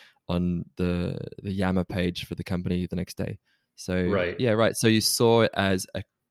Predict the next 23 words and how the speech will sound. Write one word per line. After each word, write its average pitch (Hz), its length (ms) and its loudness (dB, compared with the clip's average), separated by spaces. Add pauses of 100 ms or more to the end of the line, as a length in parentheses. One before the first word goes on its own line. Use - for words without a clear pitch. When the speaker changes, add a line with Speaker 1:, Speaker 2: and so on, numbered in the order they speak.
(100)
Speaker 1:
s-, - 300 -12 (380)
maybe, 110 540 2 (280)
maybe 151 160 6
a 120 60 8
slightly 110 340 4
crowded 104 280 0
market, 98 260 0
but 101 80 2
also 98 400 2 (400)
not 110 240 2
necessarily 101 1300 2 (800)
necessary 107 1080 2 (540)
to 90 640 4 (100)
achieve 92 340 -2
your 92 160 0
aims? 92 360 -4 (340)
Speaker 2:
Well, 151 180 4
we 165 100 4
figured 139 560 4
that 95 520 0 (140)
if 123 260 -4
you 147 220 -2
could, 120 560 0